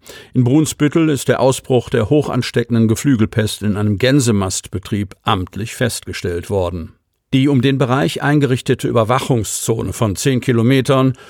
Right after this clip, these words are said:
früher Beobachtungsgebiet, reicht bis in die Landkreise Cuxhaven und Stade hinein. Das Veterinäramt des Landkreises Cuxhaven hat Seuchenbekämpfungsmaßnahmen verfügt.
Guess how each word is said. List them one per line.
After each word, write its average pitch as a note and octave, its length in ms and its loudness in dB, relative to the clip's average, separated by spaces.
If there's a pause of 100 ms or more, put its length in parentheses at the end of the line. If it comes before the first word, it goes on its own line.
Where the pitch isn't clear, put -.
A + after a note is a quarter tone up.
früher A#2+ 540 2
Beobachtungsgebiet, A2 1300 0 (220)
reicht C#3+ 360 0
bis - 320 0
in C#3+ 160 0
die B2+ 80 -2
Landkreise G#2+ 720 -2
Cuxhaven F#2 540 -6
und F#2+ 100 -4
Stade D#2 360 -2
hinein. D#2+ 480 -2 (500)
Das B2 300 0
Veterinäramt A#2+ 960 0
des F2+ 160 -8
Landkreises A#2 680 -2
Cuxhaven C3 640 0 (220)
hat A#2+ 120 -2
Seuchenbekämpfungsmaßnahmen A2 1700 -2
verfügt. - 680 -4